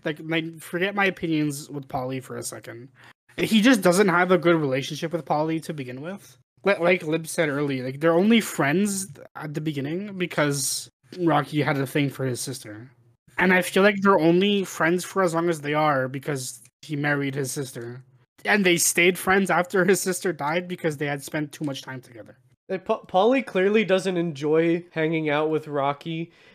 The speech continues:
Speaker 2: and Rocky's just like, "Oh, come on, Paulie, we're friends,
Speaker 1: Yeah,
Speaker 2: yeah?"
Speaker 1: he, he clearly doesn't enjoy it, and he's clearly only around for, like, like, half these movies to mooch off Rocky's money.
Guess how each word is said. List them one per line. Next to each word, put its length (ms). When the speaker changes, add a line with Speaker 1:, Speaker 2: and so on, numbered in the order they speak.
Speaker 2:
and 180
Rocky's 420
just 180
like, 220
"Oh, 160
come 240
on, 220
Paulie, 720
we're 200
friends, 440
Speaker 1:
Yeah, 140
Speaker 2:
yeah?" 240
Speaker 1:
he, 80
he 40
clearly 360
doesn't 320
enjoy 340
it, 120
and 100
he's 140
clearly 320
only 340
around 480
for, 160
like, 260
like, 180
half 280
these 160
movies 360
to 100
mooch 300
off 160
Rocky's 400
money. 400